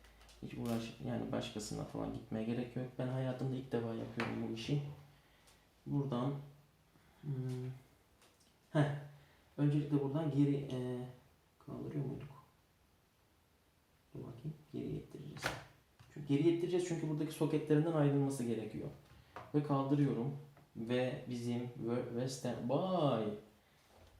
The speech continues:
Vay vay vay. Lenovo'ya bak sen. Western Digital bir terabaytlık cihazı ku-, ama bu felaket sıcak ya.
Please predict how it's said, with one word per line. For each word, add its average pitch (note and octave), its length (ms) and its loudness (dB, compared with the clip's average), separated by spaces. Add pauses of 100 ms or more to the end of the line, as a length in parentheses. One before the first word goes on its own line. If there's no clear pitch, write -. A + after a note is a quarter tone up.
(240)
Vay E3+ 300 2
vay D#3+ 240 2
vay. A2 540 0
Lenovo'ya D#3 440 4
bak F3 180 0
sen. B2 200 2
Western D3+ 580 2
Digital F3+ 420 2 (680)
bir F3+ 200 2
terabaytlık C#3 760 2
cihazı C#3 420 4
ku-, - 200 -2
ama F3 440 4
bu F3 80 -2
felaket C3+ 720 0
sıcak F#3 480 -2
ya. E3 380 0